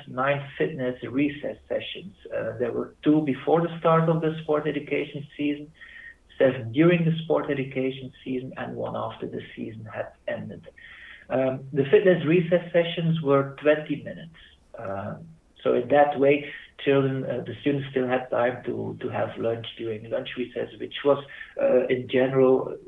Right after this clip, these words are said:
a bit more than fifty minutes in, in the schools we, we had. Um,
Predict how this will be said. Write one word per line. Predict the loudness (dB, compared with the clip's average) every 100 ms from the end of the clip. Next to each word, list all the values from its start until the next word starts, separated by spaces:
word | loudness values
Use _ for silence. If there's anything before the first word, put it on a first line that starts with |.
| -8
a | -4
bit | 2 2 2
more | 0 2
than | 2 -4 -4
fifty | -6 -6 -10 -8 -10 -10 -12
minutes | -12 -14 -16 -16
in, | -14 -12
in | -10
the | -12 -8
schools | -6 -6 -8
we, | -10 -8 -8 -10
we | -10 -10
had. | -12 -16 -20 -18 -18 -18 -20 -20 -20 _ _ 2
Um, | 6 6 6 -4